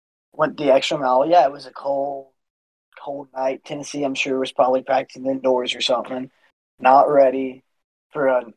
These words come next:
a cold night there in South Carolina, and they were just thinking they're going steamroll 'em, and just overlooked 'em. I think it's that simple. You just, mentally, they weren't there, and when South Carolina fought back,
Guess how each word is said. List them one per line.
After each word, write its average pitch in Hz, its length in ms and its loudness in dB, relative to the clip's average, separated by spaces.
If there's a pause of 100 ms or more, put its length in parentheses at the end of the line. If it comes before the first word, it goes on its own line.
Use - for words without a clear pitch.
(120)
a - 160 -4
cold 143 320 -6
night 131 340 0
there 131 300 -2
in 131 60 -8
South 127 280 -4
Carolina, 120 600 -8 (520)
and 131 200 -2
they 135 120 6
were 147 120 0
just - 180 -8
thinking 160 200 0
they're 165 140 -4
going 170 260 0
steamroll 160 640 -6
'em, 151 300 -16
and 131 500 -2 (1120)
just 131 200 -8
overlooked 151 440 2
'em. 110 160 -12
I 131 100 -4
think 165 180 -6
it's - 220 -12 (200)
that 151 240 0
simple. 131 340 -4
You 123 160 -14
just, 139 320 -6 (560)
mentally, 175 380 0
they 170 120 4
weren't 165 220 -2
there, 170 240 4
and 165 100 -6
when 139 120 -20
South 156 280 -8
Carolina 156 320 -20 (120)
fought 151 220 -8
back, 151 260 -12